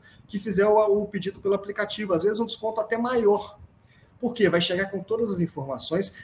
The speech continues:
dentro do seu sistema de gerenciamento, não vai ter que criar mais ordem de serviço, já tá criada lá dentro. Aí você gerencia toda a produção,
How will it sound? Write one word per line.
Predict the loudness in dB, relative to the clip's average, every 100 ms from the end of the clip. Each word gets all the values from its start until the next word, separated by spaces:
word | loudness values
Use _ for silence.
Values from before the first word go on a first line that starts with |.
| -20 0
dentro | 2 4 2
do | 2
seu | 4 6 6 8
sistema | 6 6 6 4 2
de | 2
gerenciamento, | 2 2 2 0 0 0
não | -2
vai | -2
ter | -4
que | -6
criar | -4 -2 0
mais | 0 0 2
ordem | 2 0
de | -4
serviço, | -6 -6 -4
já | -2
tá | -4
criada | -2 0 0
lá | 0 -2
dentro. | -4 -8 -12 _ -20 _ -4
Aí | -2
você | 2
gerencia | 2 4 4 2
toda | 4 4
a | 4
produção, | 0 0 2 0 -2